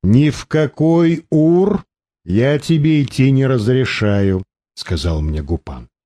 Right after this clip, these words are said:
Мы сидели в нашей хате, в жарко натопленной кухне, ели яичницу, а Абросимов лежал в сенях на холодке. Было это вроде поминок. Гупан и двое его милиционеров-автоматчиков выпили,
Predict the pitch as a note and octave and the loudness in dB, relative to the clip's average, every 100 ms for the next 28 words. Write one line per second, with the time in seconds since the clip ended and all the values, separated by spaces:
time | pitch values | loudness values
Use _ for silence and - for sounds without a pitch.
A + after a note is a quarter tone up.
0 | _ _ _ _ _ _ - G3+ - G#3+ | _ _ _ _ _ _ -2 -2 0 0
1 | B3 A#3+ F#3+ F3 G3+ - D3+ - C#3 D#3 | 0 0 0 0 0 0 -2 0 0 0
2 | D3 D3 G2+ G#3+ G3+ A#2+ A#2 A2 A#2+ A#2 | 0 -2 0 -2 0 0 0 0 -2 2
3 | A#2 B2 - B3 A3+ - G3 E3 - A2 | 2 0 0 0 0 0 0 0 -2 -2
4 | A3 F#3+ D3 G2+ C#2+ F#2+ D3 A#3 B3 - | 0 0 0 -2 -4 -2 0 2 0 0
5 | G3 - F#3 E3+ D#3 - G2 A2 A2 F#3+ | -2 0 -2 0 0 -2 -2 0 0 0
6 | A3+ G#3 G3+ F3+ E3 A#2+ F3 G3+ - G3+ | -2 -2 -2 0 0 0 0 -2 -2 0
7 | C#3 A2+ A#2 - - G2 A#2 A2+ A2 G#2 | 0 0 -4 -8 -4 -2 -2 0 -2 -2
8 | - D#2+ B1 _ _ _ _ _ _ G#2+ | -6 -12 -12 _ _ _ _ _ _ -2
9 | F#3 B3 A#3 A#3 F3 G2+ A2+ A2+ B2+ C3 | 0 0 -2 0 0 0 0 0 -2 -2
10 | - B2 B2+ D2+ C2 B1+ - _ _ _ | -4 0 0 -2 -6 -10 -16 _ _ _
11 | _ _ _ G#2+ E3 - C3 C3+ D3+ - | _ _ _ -2 -2 0 0 0 -2 -4
12 | _ _ B2 C#3+ C#3 A#3 G#3 E3 D#3+ D3+ | _ _ -4 0 2 2 2 2 2 0
13 | D#3 C#3+ D3+ D3+ F3 F#3 D3+ - - C#3 | 0 -2 -2 0 0 0 -2 -4 -6 -6
14 | - C3+ C3+ G3 - G3+ F#3+ F3 - - | -2 0 0 -2 -4 -4 -2 -2 -4 -10
15 | F2+ G2 C#3+ D3+ F3 E3+ | -6 0 0 0 0 0